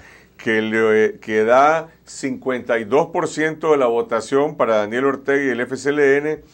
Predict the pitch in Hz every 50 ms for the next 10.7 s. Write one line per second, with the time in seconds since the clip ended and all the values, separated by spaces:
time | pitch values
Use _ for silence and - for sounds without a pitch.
0 | _ _ _ _ _ _ _ - 120 120 123 123 117 113 - - 120 117 107 98
1 | 131 156 170 170 - 175 151 151 - - 156 165 160 160 - 135 127 135 151 151
2 | 147 143 135 135 143 156 156 151 147 147 - 123 117 110 123 139 147 143 143 139
3 | 139 - 175 160 - - - _ _ _ _ - - 107 107 117 131 131 139 143
4 | 151 156 156 156 156 - _ _ - 120 117 127 135 139 135 127 110 - 120 127
5 | 135 135 143 156 151 - 127 - - - 143 143 139 139 151 143 147 123 110 104
6 | 98 104 104 104 101 101 101 117 123 135 135 127 123 117 113 120 143 147 151 156
7 | 156 - - - 135 147 143 139 - 120 107 104 101 104 104 98 - - 98 92
8 | 110 123 131 143 139 - 127 104 110 131 139 139 139 - 147 143 143 - - -
9 | _ _ - 107 98 - - 123 120 117 - 135 123 120 - - 123 123 120 117
10 | - - 135 131 131 - 107 98 98 95 92 - -